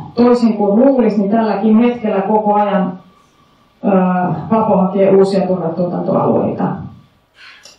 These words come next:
Että jatkuvasti on suomalaiset suot uhattuna. Monissa kunnissa on valitusprosesseja käynnissä. Esimerkiksi me käytiin siellä Miehikkälässä viime vuonna.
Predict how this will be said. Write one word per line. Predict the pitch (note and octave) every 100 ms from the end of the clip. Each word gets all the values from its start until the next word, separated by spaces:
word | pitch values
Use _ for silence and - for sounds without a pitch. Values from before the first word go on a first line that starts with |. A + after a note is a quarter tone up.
| _ -
Että | F#3 F#3 G3 -
jatkuvasti | B3 B3 A3+ G3+ - G3+
on | G3 F#3 -
suomalaiset | A3 G3+ F#3+ F#3 F#3
suot | - F#3 F#3 - - _ -
uhattuna. | G3 F#3+ F#3 - F3+ F3+ D#3+ - _ -
Monissa | A3 A#3+ - G3+
kunnissa | G#3 A#3 A3+ - A3 G3 - - _ _ -
on | G3+ G3+
valitusprosesseja | A3+ A3 G3+ G3+ F#3+ F#3 F#3 -
käynnissä. | A3 A3+ G#3+ G3+ - F#3+
Esimerkiksi | F#3 F#3+ G3
me | G#3
käytiin | G#3 G3 F#3+
siellä | G3 F#3 F3+ -
Miehikkälässä | A3 A3 G#3 - F#3+ F3+ - G3 - - - _ _ _ -
viime | G#3+ G#3 F#3+ F#3
vuonna. | F#3 F3+ F#3 -